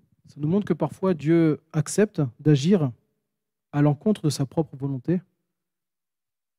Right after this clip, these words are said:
pour nous montrer la gravité de notre désobéissance.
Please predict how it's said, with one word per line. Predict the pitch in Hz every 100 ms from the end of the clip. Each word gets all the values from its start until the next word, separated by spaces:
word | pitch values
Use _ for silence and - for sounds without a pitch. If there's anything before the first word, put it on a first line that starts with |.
| -
pour | -
nous | 147 147
montrer | 156 165 - 151
la | 135
gravité | 127 135 139 135
de |
notre | 131
désobéissance. | 117 117 117 117 110 110 - -